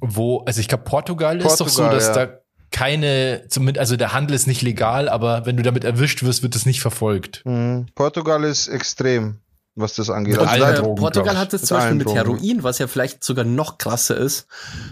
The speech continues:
Speaker 3: ähm, haben sie ja geschafft, dass die von, da war, glaub ich, mal ein Prozent der Bevölkerung heroinabhängig.
Speaker 1: Welches Land?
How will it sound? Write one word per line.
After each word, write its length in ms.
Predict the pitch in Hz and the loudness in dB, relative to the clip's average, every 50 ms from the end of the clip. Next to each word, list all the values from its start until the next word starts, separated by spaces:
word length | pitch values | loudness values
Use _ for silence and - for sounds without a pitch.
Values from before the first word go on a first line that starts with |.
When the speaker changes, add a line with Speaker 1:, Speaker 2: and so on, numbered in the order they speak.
| - - - | -14 -8 -4
Speaker 3:
ähm, 420 | 120 117 117 117 117 113 113 - - _ _ _ _ _ - - 123 | -2 0 0 2 0 0 -2 -4 -8 _ _ _ _ _ -10 -6 -4
haben 140 | 123 131 | -2 -2
sie 80 | 127 139 | -2 -2
ja 40 | 117 | -2
geschafft, 360 | - - 143 156 160 - - | -2 -2 -2 -2 -2 -2 -4
dass 120 | 135 127 - | -4 -4 -2
die 140 | - 127 120 | -2 -4 -4
von, 320 | - - 120 113 113 110 | -2 -2 -2 -2 -2 -2
da 180 | - 110 110 107 | -2 -2 -2 -2
war, 180 | 117 120 135 123 | -2 -2 -2 0
glaub 160 | 127 120 120 | 0 0 -2
ich, 100 | 117 117 | 0 -2
mal 140 | 123 120 - | -2 -4 -2
ein 280 | - 135 147 160 160 - | -2 -2 -2 -2 -2 -2
Prozent 720 | - 160 139 - - - 131 135 160 170 165 - - - _ _ _ _ - _ - | -4 -6 -4 -4 -2 -2 0 0 0 -2 -4 -6 -12 -16 _ _ _ _ -20 _ -4
der 80 | - 123 | -2 -2
Bevölkerung 560 | 123 123 117 - 135 156 156 - - 117 120 | -2 -2 -2 -2 -4 -4 -2 -4 -2 -2 0
heroinabhängig. 920 | 117 120 113 117 123 165 175 131 95 - - 101 95 98 104 120 - - - _ | 0 2 2 2 0 0 0 0 -2 -2 -2 -2 0 0 -2 -2 -4 -8 -20 _
Speaker 1:
Welches 380 | - 104 101 131 151 202 202 202 | -12 -4 -2 0 0 0 0 -2
Land? 280 | 208 220 220 208 - | -2 -2 -2 -4 -6